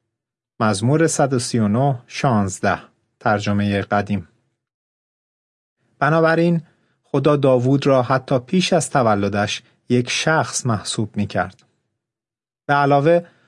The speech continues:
خدا مأموریتی خاص برای ارمیای نبی حتی پیش از تولدش در نظر داشت. خدا به او چنین گفت:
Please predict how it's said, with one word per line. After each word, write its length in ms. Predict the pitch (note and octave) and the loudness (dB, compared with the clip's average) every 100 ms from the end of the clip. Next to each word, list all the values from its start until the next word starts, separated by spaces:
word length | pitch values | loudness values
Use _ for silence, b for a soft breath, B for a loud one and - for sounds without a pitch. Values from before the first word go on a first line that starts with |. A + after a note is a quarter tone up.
| b _ | b _
خدا 340 | - E3+ G3 | -2 2 2
مأموریتی 760 | F3+ E3 C#3+ C#3 C#3 C#3+ - C#3 | 2 2 2 2 2 0 -2 -10
خاص 480 | - F#3+ D#3+ A#2 - | -4 0 0 0 -2
برای 420 | A2 G#2+ A2+ A#2 | 0 2 0 0
ارمیای 420 | A2+ A#2 A2+ A2 | 0 0 0 0
نبی 520 | A2 A2 G#2+ C3+ D3 b b _ | 0 0 0 0 0 b b _
حتی 320 | D3 - D#3 | -4 -2 -4
پیش 300 | - F3 - | -2 -2 0
از 180 | D#3+ - | -2 -2
تولدش 580 | D#3 D#3 D3+ F3 A2+ | 0 2 2 2 0
در 200 | - G#2 | -2 -2
نظر 340 | G#2 G2+ F#2+ F#2 | 0 -2 -4 -6
داشت. 340 | - - - _ _ _ _ _ _ _ _ _ _ | -8 -12 -14 _ _ _ _ _ _ _ _ _ _
خدا 360 | - D3 D#3+ E3 | -4 0 2 4
به 100 | C#3 | 4
او 200 | C#3 C#3 | 2 2
چنین 360 | - E3 C#3 | 0 2 2
گفت: 340 | G2+ - - | -2 -8 -18